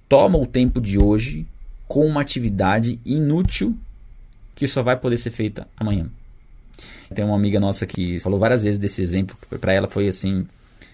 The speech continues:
é, um divisor de águas na, na vida dela em relação à ansiedade, à preocupação. E eu dei um exemplo muitas vezes, né? Principalmente usando as mulheres como exemplo. De, de repente você comprou uma bolsa. Foi lá, comprou uma bolsa na loja.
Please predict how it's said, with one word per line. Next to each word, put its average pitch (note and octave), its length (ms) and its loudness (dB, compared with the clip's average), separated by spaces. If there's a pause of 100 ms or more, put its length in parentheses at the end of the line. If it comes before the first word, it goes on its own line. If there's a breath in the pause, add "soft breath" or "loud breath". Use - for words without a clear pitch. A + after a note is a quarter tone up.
(240 soft breath)
é, G2 140 -2
um F#2+ 80 2
divisor F#2+ 360 2
de F#2+ 120 2
águas G2 320 2
na, F2+ 180 0
na F2+ 60 -2
vida F2+ 220 0
dela G#2 220 2
em G2 40 0
relação F#2 320 -2
à - 20 -2
ansiedade, F#2+ 540 -2
à F2+ 40 -6
preocupação. F#2+ 640 -4 (560 loud breath)
E F#2 160 0
eu F#2+ 80 4
dei G2+ 120 4
um G#2+ 100 0
exemplo G2 340 0
muitas F2+ 280 0
vezes, G#2 220 0
né? G2+ 200 -2 (100)
Principalmente G2+ 520 -6 (160)
usando F#2+ 300 -2
as F#2 80 -2
mulheres F#2 380 0
como F2+ 260 -4
exemplo. F#2 460 -4 (100)
De, - 220 -10
de G2 160 -2
repente G2 260 0
você - 80 -6
comprou G2+ 260 -2
uma G2+ 140 0
bolsa. F#2 440 -2 (140)
Foi - 120 -8
lá, F#2+ 100 -2
comprou G2 300 -4
uma G2 120 -2
bolsa F#2 380 -2
na F2+ 120 -2
loja. F2 340 -4